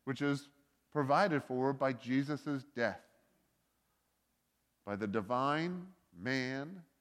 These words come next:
dying on the cross to take on all of your unholiness, all of your sin, all of your evil. He takes it on. And when he dies, he puts it to death.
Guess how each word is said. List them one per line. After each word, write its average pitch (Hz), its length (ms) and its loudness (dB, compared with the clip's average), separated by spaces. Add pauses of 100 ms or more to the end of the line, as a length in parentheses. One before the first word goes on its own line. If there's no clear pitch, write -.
(240)
dying 131 480 -2 (100)
on 120 100 -6
the 120 80 -4
cross 117 400 -4 (1300)
to 113 100 -6
take 147 320 -4 (140)
on 175 680 2
all 165 480 2
of 143 140 0
your 160 340 4
unholiness, 139 880 0 (160)
all 160 380 4
of 147 120 0
your 151 220 4
sin, 123 460 -6 (320)
all 151 360 8
of 143 120 4
your 135 320 4
evil. 117 460 -4 (800)
He 120 100 0
takes 139 320 -2
it 143 80 -2
on. 107 260 -4 (2000)
And 98 120 -6
when 123 200 0
he 175 220 2
dies, 107 440 -2 (760)
he 120 80 -6
puts 143 240 -6
it 175 180 -2
to 110 80 -6
death. 120 300 -14